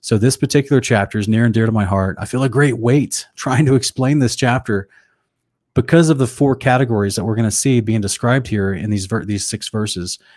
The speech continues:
because it, I want everybody to be in the fourth category. Everyone that's watching this, that hears the sound of my voice, can see me talking,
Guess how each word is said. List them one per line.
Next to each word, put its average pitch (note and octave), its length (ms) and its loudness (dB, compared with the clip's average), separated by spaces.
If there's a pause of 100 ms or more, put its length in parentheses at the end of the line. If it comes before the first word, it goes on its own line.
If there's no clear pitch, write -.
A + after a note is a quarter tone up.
(180)
because A#2 280 0
it, A2+ 140 -2 (400)
I A#2+ 120 0
want A#2+ 240 2
everybody C3 640 2 (240)
to B2+ 140 -2
be B2 120 4
in A#2+ 100 4
the G#2 40 0
fourth A2+ 300 -2
category. G2+ 480 -2
Everyone D3+ 280 2
that's C3 180 0
watching A#2+ 340 2
this, G2+ 160 -2
that G2 100 -4
hears B2 240 0
the A#2 60 -4
sound B2 240 0
of - 0 -
my A#2 100 2
voice, A2+ 300 -2
can G#2 120 -6
see B2+ 200 -2
me B2 100 2
talking, G#2+ 480 0